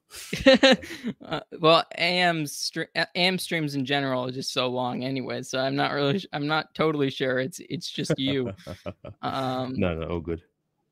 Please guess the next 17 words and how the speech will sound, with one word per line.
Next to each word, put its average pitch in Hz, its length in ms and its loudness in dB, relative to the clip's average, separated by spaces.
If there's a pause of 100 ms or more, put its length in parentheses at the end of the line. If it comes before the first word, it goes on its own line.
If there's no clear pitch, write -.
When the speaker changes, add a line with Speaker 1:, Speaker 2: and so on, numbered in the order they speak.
(140)
Speaker 1:
but 175 100 0
yeah, 170 140 6
no, 156 140 6
so 165 260 10
Speaker 2:
All 92 60 8
in 92 80 0
jest. 87 300 -2 (840)
Speaker 1:
Yes. - 440 -6 (360)
One, 170 300 0
one 185 200 4
of 220 100 6
the, 185 300 2
uh, 147 320 2
most 139 300 0
interesting 151 560 -2
things 131 580 0
about 131 680 2